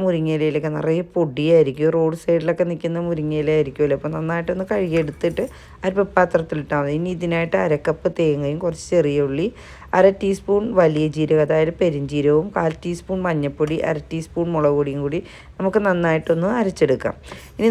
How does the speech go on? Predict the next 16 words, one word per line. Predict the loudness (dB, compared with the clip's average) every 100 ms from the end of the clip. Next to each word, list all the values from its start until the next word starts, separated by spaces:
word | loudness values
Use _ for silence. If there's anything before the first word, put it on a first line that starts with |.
| 4
നമുക്ക് | 2 4 6
വേണ്ടത് | 6 4 4 2
കുറച്ച് | 0 -2 0
ചെറിയ | 2 4 2
ഉള്ളിയാണ് | 2 2 2 0
കേട്ടോ. | 0 0
കുറച്ച് | 0 -4 -2
ചെറിയ | 2 2 2 0
ഉള്ളി | 2 0
അധികം | 0 -2 0 0
ഞാനിതുപോലെ | -2 -2 -2 -2 0 0 0
ഒന്ന് | 0 -2
അരിഞ്ഞെടുക്കുന്നുണ്ട്. | -2 -2 -4 -2 -2 -2 -2 -2 -2 -8 -14 -14 -2 2
അരിഞ്ഞെടുത്ത | 2 2 0 0 2
ചെറിയ | 2 4 2
ഉള്ളിയിൽ | 2 0 -2